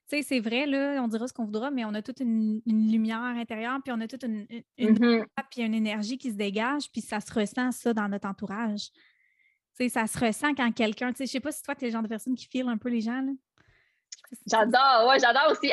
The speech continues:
Speaker 2: analyser, euh, un peu l'énergie
Speaker 1: Ouais.
Speaker 2: des gens, mais t'as raison, là, quand on rentre dans une pièce et la personne n'a pas confiance en elle, ça, ça
Speaker 1: Mhm.
Speaker 2: se voit, euh, immédiatement. Puis c'est drôle parce que ce que je remarque dans les coachings, souvent, c'est ça, tu sais, les filles viennent me voir pour, euh, les médias sociaux, puis avoir des stratégies et tout, mais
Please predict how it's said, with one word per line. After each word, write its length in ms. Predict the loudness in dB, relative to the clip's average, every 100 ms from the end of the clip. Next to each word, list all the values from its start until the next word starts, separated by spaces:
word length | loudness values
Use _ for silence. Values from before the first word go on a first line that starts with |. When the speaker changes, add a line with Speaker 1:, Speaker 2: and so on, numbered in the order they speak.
| 4
Speaker 2:
analyser, 760 | 4 4 2 2 2 2 4
euh, 180 | 4 2
un 40 | 0
peu 160 | -6 -4
l'énergie 400 | -4 -4 -6 -4 -2
Speaker 1:
Ouais. 100 | -2
Speaker 2:
des 140 | -2
gens, 260 | 2 2 2
mais 180 | -4 -10 _ _ 0
t'as 120 | 2
raison, 320 | 4 2 2 -2 -2
là, 140 | -4 -4
quand 180 | -4 -4
on 40 | -4
rentre 160 | -4
dans 200 | -4 -6
une 80 | -10
pièce 180 | -6 -8
et 120 | -4 -4
la 60 |
personne 240 | -2 -6 -4
n'a 100 | -4
pas 140 | -4
confiance 300 | -6 -4 -4 -4
en 80 | -6
elle, 100 | -6 -6 -4
ça, 240 | 0 0 -2 _
ça 260 | -12 -6 -4
Speaker 1:
Mhm. 100 | -4
Speaker 2:
se 100 | -8
voit, 380 | -4 0 2 4 2
euh, 440 | 2 2 0 -2 -6 _ _ -10
immédiatement. 640 | -4 -2 0 0 2 0 0
Puis 260 | -4 -6 -8 _ _ _
c'est 140 | -2
drôle 180 | 4 4
parce 140 | 4 0
que 80 |
ce 460 | -6 _ _ -8 -6
que 40 |
je 60 | 0
remarque 260 | 2 2 2
dans 100 | 0
les 160 | -2
coachings, 460 | -8 -12 -8 -8 -8
souvent, 240 | -4 -2 0
c'est 120 | -2
ça, 160 | 2 2
tu 60 | 2
sais, 60 |
les 140 | -2 -2
filles 120 | 0
viennent 180 | -2 0
me 100 | 0
voir 220 | 0 -2
pour, 160 | -6 0
euh, 320 | 2 4 2
les 100 | 0
médias 260 | -8 -8 -8
sociaux, 560 | -10 -12 -4 -2 -2 -4
puis 260 | -4 2 4
avoir 240 | 6 4
des 100 | 2
stratégies 800 | -6 -4 -4 -6 -8 -4 -2 -4
et 80 | -10
tout, 120 | -4 0
mais 260 | 2 0